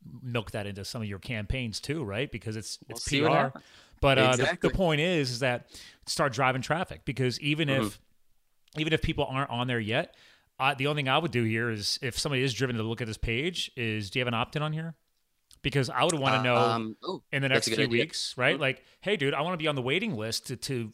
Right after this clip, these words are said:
Speaker 1: get, like, as soon as that podcast is up, like, blast me." Because
Speaker 2: Mm-hmm.
Speaker 1: i-, in that email blast, you can give 'em a couple of bullet points, like, one,
Speaker 2: Yeah.
Speaker 1: click here to subscribe.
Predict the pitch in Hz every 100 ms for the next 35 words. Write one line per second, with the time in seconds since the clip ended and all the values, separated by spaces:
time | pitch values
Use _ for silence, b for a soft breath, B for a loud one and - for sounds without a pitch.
0 | _ 151 160 - 127 110 - - 214 214
1 | - 175 180 180 143 - 110 143 104 -
2 | 110 95 120 131 - 110 - - b b
3 | b - 147 139 135 123 123 - - -
4 | 143 156 151 135 170 190 131 123 120 117
5 | 135 123 120 135 123 117 143 117 104 139
6 | 170 - 110 - 117 101 B B B 120
7 | 139 117 127 160 - 143 127 117 - 127
8 | 101